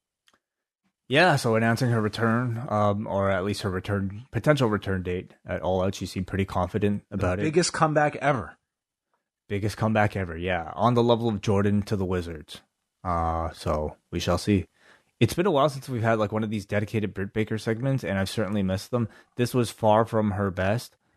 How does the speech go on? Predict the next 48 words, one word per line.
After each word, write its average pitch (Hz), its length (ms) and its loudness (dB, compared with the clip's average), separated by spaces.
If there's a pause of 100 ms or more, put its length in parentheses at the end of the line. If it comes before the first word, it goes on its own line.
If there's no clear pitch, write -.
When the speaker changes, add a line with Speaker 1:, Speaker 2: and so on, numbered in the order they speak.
(140)
Speaker 1:
but 104 120 -2
I 107 60 4
still 196 280 0
really 185 240 4
enjoyed 120 380 6
it. 90 100 -4
I 90 80 2
think 151 220 -4
I 160 60 2
just 143 260 0
really 139 160 4
enjoyed 110 260 4
the 95 80 -4
character 117 500 4
and, 95 220 2
like, 90 240 -2
the 98 80 -8
combination 98 500 0
of 82 140 -4
Reba 98 380 2
with 87 220 -4
Tony. 95 580 0 (480)
Um, 85 560 -6 (260)
it's, 98 260 -10
it's 98 180 -6
always, 104 520 4
you 110 80 -4
know, 92 100 0
welcome 87 400 0
to 92 120 -4
get 90 160 0
more. 82 360 -2 (1500)
Speaker 2:
Taz 165 240 2
and 165 100 4
Brian 156 280 2
Cage 147 320 2
came 135 200 2
out. 120 220 4
They 120 80 2
said 117 180 0
they 120 60 2
had 117 100 2
a 113 60 0
difficult 135 480 0
week 131 220 -2
last 117 320 2
week, 117 300 0
and 95 300 -4